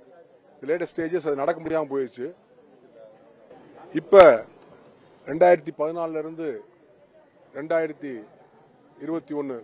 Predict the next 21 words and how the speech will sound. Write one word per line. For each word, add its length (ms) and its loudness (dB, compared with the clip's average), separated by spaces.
அஹ், 400 -6
இருபத்தி 320 -6
நாலு, 260 -2
அதாவது 300 -4
பத்து, 340 -4
கடந்த 240 -4
பத்து 340 -4
வருஷங்களா 560 -2
நமது 280 -4
நாடு 260 0
அடைந்திருக்கும் 680 -4
வளர்ச்சியை 460 -2
பார்த்து 480 0
நமது 240 -6
பாரத 280 4
பிரதமர் 440 0
நரேந்திர 340 -4
மோடிஜி 300 -6
அவர்கள் 360 -2
திறம்பட 420 0
நடத்தி, 540 -4